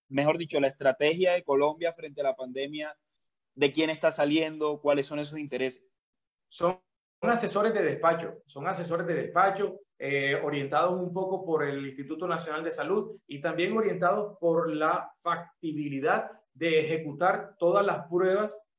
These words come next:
Speaker 2: necesarias para diagnosticar la enfermedad. Entonces, mira, están,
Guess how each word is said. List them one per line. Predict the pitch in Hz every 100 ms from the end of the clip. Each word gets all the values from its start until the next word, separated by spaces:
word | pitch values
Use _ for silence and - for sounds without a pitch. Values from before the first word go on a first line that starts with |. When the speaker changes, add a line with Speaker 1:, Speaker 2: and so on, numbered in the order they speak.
| _ _ _ _ _ _ _ _
Speaker 2:
necesarias | 139 170 170 170 - 160 175 208 208 - _
para | - 156 170 208 156
diagnosticar | 143 143 143 131 139 143 - - _ _
la | 135
enfermedad. | 127 120 120 120 143 156 - - _ _ _
Entonces, | - 147 180
mira, | 190 160 120 - _ _ _ _
están, | 170 165 202 226 240 -